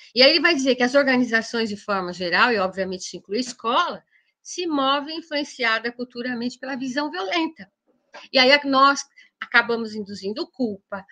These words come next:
vergonha, rebaixamento, né? Aquilo que a gente vê, "Cala a boca, fica quieto, eu já falei, eu já expliquei, eu já ensinei, é, engole esse choro,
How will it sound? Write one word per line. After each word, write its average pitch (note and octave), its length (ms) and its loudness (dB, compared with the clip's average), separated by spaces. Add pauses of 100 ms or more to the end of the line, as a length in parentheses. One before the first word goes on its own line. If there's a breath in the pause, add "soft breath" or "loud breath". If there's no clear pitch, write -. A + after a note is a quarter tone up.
(120 loud breath)
vergonha, G#3+ 840 -2 (200 loud breath)
rebaixamento, B3+ 720 -2
né? B3 100 4
Aquilo B3+ 180 -4
que C#4+ 80 -4
a - 20 -4
gente B3+ 160 -6
vê, B3 100 -2
"Cala G4 220 -2
a F#4+ 40 -8
boca, F#4+ 260 -4
fica E4 160 -14
quieto, F4+ 500 -4 (180 loud breath)
eu C#4+ 80 -8
já E4+ 120 -4
falei, F4+ 420 0
eu D4+ 60 2
já D4+ 80 -2
expliquei, F4 580 -2
eu D#4+ 60 0
já E4 100 -4
ensinei, E4+ 800 0 (500 loud breath)
é, B3 220 4
engole C#4+ 300 4
esse - 140 -6
choro, C#4+ 880 6